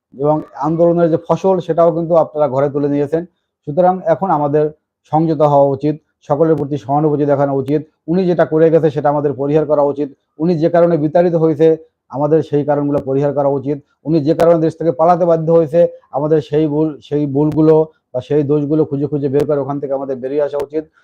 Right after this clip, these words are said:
সর্বোপরি বলবো, আমরা কোনো স্থাপনায়, সরকারি বেসরকারি কোনো স্থাপনায় আমরা ধ্বংসলীলা না চালাই, আমরা কারো প্রতি জুলুম অত্যাচার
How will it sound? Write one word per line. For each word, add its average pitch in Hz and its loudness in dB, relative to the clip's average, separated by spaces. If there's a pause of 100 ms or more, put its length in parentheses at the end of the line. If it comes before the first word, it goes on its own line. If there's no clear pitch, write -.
(180)
সর্বোপরি 170 0 (100)
বলবো, 165 2 (400)
আমরা 147 0
কোনো 143 -4 (140)
স্থাপনায়, 143 -4 (480)
সরকারি 139 0
বেসরকারি 143 -2
কোনো 139 -4 (100)
স্থাপনায় 135 -2
আমরা 127 -4
ধ্বংসলীলা 135 -4
না 131 -4
চালাই, 139 0 (380)
আমরা 135 -2
কারো 135 0
প্রতি 139 -4 (460)
জুলুম 147 0
অত্যাচার 139 -4